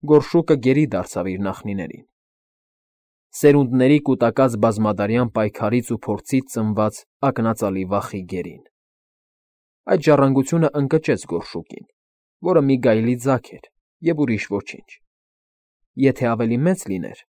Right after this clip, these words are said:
կփախչեր, բայց հիմա նա սեղմվեց գետնին։ Վախից կաշկանդվեց և պատրաստ էր հայտնել այն հնազանդությունը, որով իր հեռավոր նախնին էր գնում դեպի մարդը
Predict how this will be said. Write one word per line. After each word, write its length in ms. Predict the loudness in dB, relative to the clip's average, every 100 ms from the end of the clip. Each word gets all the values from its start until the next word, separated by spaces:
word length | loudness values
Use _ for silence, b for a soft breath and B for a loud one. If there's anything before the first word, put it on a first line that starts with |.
| _ _ -4
կփախչեր, 540 | -4 -2 -6 -8 -16 -16 _ _ _ _ _ _ _ _ 0
բայց 180 | 2 2
հիմա 240 | 0 2
նա 120 | 2
սեղմվեց 640 | 0 -2 -2 -2 -2 -4 -2
գետնին։ 440 | -4 -2 -10 -12 _ _ _ _ _ _ _ -4
Վախից 420 | 2 4 2 -2
կաշկանդվեց 720 | 0 0 0 -4 -4 0 -2
և 200 | 0 -4 -2
պատրաստ 500 | -6 -2 -2 -2 -2
էր 100 | -2
հայտնել 380 | -4 -4 -4 -2
այն 140 | -4
հնազանդությունը, 880 | -4 -6 -4 -6 -6 -8 -4 -4 -4 -6 _ _ _ _ _ -2
որով 320 | 4 6 6
իր 100 | 4
հեռավոր 460 | 2 2 2 2 2
նախնին 440 | 0 -2 -4 -2
էր 120 | -4 -4
գնում 300 | -4 -4 -4
դեպի 320 | -4 -4 -8
մարդը 380 | -8 -12 -20